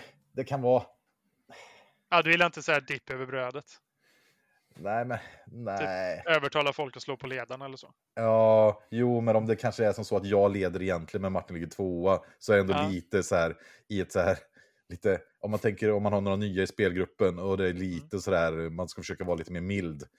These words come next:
Speaker 1: så kanske
Speaker 2: Mm.
Speaker 1: lite douche att måla ut Martin som total, eh,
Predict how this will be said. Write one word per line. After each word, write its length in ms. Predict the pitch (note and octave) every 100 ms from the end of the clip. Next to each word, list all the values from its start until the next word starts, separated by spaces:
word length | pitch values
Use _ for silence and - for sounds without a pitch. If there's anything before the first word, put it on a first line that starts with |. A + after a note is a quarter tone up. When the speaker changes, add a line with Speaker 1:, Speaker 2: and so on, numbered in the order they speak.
| _
Speaker 1:
så 100 | -
kanske 220 | F#2+ F2
Speaker 2:
Mm. 120 | F#2 F#2
Speaker 1:
lite 160 | F#2
douche 300 | F#2 F#2+ -
att 60 | E2+
måla 200 | F2 F2
ut 120 | E2
Martin 400 | F2+ - - E2+
som 140 | E2+
total, 560 | - - - E2+ D#2+
eh, 100 | E2